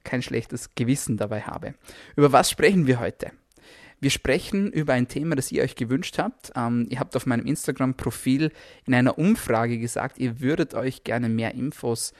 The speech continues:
zum Thema Fasten wünschen. So,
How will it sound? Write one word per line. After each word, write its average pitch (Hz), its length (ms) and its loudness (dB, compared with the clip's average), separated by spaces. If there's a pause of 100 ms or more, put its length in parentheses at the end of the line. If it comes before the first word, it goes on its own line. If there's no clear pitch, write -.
(360)
zum 120 380 -2 (280)
Thema 117 440 -4 (120)
Fasten - 800 -6 (260)
wünschen. 104 500 -10 (760)
So, - 300 -4